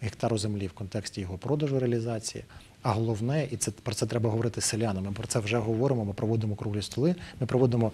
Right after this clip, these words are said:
виїзди в об'єднані територіальні громади, ми роз'яснюємо, що не треба продавати землю, коли така з'я-, можливість з'явиться, а треба її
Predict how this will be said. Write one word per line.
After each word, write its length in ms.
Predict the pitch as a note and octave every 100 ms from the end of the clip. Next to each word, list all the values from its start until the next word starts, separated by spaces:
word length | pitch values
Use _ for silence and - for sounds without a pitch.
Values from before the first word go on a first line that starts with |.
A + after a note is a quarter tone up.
| - -
виїзди 380 | A#2 C#3+ A#2 A2+
в 40 |
об'єднані 300 | G#2+ A#2 G#2+
територіальні 400 | A2+ G#2+ B2+ D#3+
громади, 400 | B2+ B2+ A#2 G#2
ми 100 | A2
роз'яснюємо, 640 | A#2+ A2+ B2 G#2+ G2 F#2 - - - -
що 180 | - -
не 80 | B2+
треба 240 | - C#3
продавати 500 | B2+ A#2 A2+ A2 G#2+
землю, 340 | G#2 G#2+ F2 F2 - - - - - -
коли 220 | - A2
така 240 | G#2+ - G#2+
з'я-, 220 | G#2+ A2 -
можливість 380 | G#2+ G#2 A#2 G#2
з'явиться, 500 | G#2 G#2 D#2+ F2 - - - - - -
а 60 |
треба 340 | G#2 C3 B2 B2+
її 240 | A#2+ A#2+